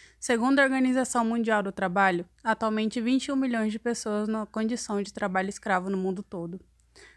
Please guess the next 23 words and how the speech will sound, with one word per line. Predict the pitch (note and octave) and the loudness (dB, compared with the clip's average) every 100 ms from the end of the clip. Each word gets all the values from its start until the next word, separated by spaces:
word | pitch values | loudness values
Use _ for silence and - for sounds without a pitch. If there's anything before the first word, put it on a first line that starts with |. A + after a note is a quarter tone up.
| _ | _
As | A3+ - | 2 4
condições | B3+ B3 - C#4 | 0 -2 0 -2
de | B3+ | 0
trabalho | A3 F#3+ F#3 F3+ | 0 2 2 2
escravo | - A3 G3+ F#3 F#3+ | -2 0 0 0 -4
são | A3 | -8
precárias. | G#3 C4 - F3+ E3 F3 - - | -6 -8 -2 -2 -2 -8 -14 -12
Os | A#3 | -10
trabalhadores | - G#3 F#3+ F#3 F#3 G3 G3+ F#3 F#3 | -6 -2 0 0 -2 0 0 -2 -6
costumam | - A3 - A3 A3+ A#3 | -8 -8 -6 -2 0 0
viver | A#3+ A3 G#3 | 0 0 0
em | G#3 | 0
alojamentos, | G3 F#3+ F#3+ F#3 F#3+ A3 - B3+ - _ _ _ | 0 -2 -2 -2 -2 -4 -8 -12 -14 _ _ _
com | - G#3 | -2 0
alimentação | G3+ G3+ G#3 G3+ G3+ A3 | 2 0 0 -2 -4 -6
precária, | G3 G3+ - A3+ A3 A#3 A#3 | -8 -10 2 6 6 4 -2
sem | - A3+ G3+ | -6 -4 0
água | G3 G3 | 2 0
potável | G3 G3+ - G#3 G#3 A3+ A3+ | -4 -6 0 2 2 -2 -6
e | A3 | -8
sem | - B3 | -6 -4
assistência | C4 D4 C4+ A3+ G#3+ C4 | -2 -2 -6 -4 -4 -4
médica. | A#3+ F#3 F3 - - | -4 -2 -4 -6 -16